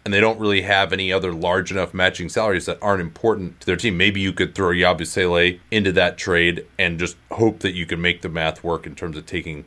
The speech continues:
little enough back. But it's hard for me to see a way in which they actually add players to this team unless it's on the buyout market and get out of the tax at the same time. And even then, uh, I'm, I'm starting to predict that they maybe won't get out of the tax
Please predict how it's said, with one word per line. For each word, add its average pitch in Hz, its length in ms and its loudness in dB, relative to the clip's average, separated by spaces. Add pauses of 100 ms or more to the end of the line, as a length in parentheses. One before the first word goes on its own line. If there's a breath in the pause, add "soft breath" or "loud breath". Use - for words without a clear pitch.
(100)
little 104 320 2
enough 85 340 -4
back. 90 440 0 (120)
But 151 320 2 (100)
it's 127 200 -2
hard 180 300 2
for 151 80 -6
me 139 140 -2
to 113 80 0
see 135 220 -4
a 113 80 2
way 113 280 2
in 98 160 -2
which 101 240 -4
they 98 180 -2
actually 107 380 -2 (160)
add 123 460 0
players 156 420 -2
to - 80 -12
this 160 220 -6
team 175 340 -6 (100)
unless 107 320 -2
it's 110 200 -8
on 98 160 -4
the 90 160 -4
buyout 95 440 0
market 131 540 -2
and 143 220 2
get 123 100 4
out 110 140 4
of 95 40 -2
the 92 60 -6
tax 95 400 -2
at - 60 -20
the 85 100 -12
same 92 240 -8
time. 95 420 -2 (140)
And 104 360 2 (100)
even 135 320 -2
then, 117 420 4 (180)
uh, 107 60 -14 (300)
I'm, 127 280 -6
I'm 165 180 -2
starting 302 280 4
to - 60 -10
predict 214 260 2
that 165 140 0
they 156 120 2
maybe 143 460 -2
won't 113 320 0
get 101 140 0
out 95 120 4
of 87 60 -4
the 82 80 -6
tax 85 320 -4